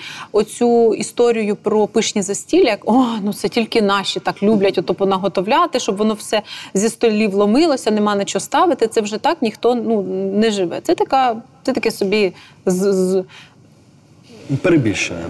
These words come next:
Speaker 1: перебільшення і спроба про складні речі говорити максимально просто. Інший момент, давайте не будемо далеко ходити, давайте поговоримо про радянський період і застілля в радянський час. Е,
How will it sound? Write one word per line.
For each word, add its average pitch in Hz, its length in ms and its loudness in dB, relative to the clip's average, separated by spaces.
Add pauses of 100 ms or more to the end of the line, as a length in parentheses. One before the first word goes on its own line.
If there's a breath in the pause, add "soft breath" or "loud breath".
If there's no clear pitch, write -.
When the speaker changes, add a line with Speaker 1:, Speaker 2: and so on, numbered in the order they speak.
Speaker 1:
перебільшення 285 640 2
і 247 380 0
спроба 247 680 2
про 226 220 -2
складні 220 340 -2
речі 254 260 0
говорити 202 320 -2
максимально 202 440 -4
просто. 175 320 -8
Інший 339 340 0
момент, 208 380 -2 (520 loud breath)
давайте 294 400 0
не 240 100 0
будемо 240 280 0
далеко 226 360 0
ходити, 269 320 0
давайте 226 360 -2
поговоримо 208 560 -2
про 214 220 0
радянський 208 520 -2
період 247 480 0
і 202 60 0
застілля 202 480 -2
в 196 60 -6
радянський 202 480 -2
час. - 360 -6 (560 loud breath)
Е, 208 380 0